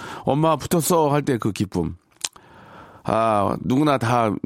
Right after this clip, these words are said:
이 붙는 분이 계시면 떨어지는 분도 계실 텐데, 예, 아무튼 많은 분들이 합격을 하셔가지고 그 기쁨을 우리 부모님들과 꼭 나누는 한 해가 됐으면 좋겠습니다. 예.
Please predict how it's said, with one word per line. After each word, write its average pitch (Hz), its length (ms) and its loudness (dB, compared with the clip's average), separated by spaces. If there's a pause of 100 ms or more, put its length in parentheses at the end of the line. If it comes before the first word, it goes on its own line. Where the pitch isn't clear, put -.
이 127 80 2
붙는 190 320 2
분이 185 240 2
계시면 165 340 2
떨어지는 208 320 2
분도 170 140 0
계실 123 260 0
텐데, 113 540 2
예, 95 160 0
아무튼 110 420 0 (340)
많은 - 480 0
분들이 156 360 2
합격을 139 260 0
하셔가지고 107 540 0
그 110 140 -4
기쁨을 120 640 0 (500)
우리 90 140 0
부모님들과 117 640 2
꼭 92 180 -4
나누는 117 340 2
한 135 100 0
해가 147 140 0
됐으면 95 340 -2
좋겠습니다. 85 760 -2
예. 85 200 -2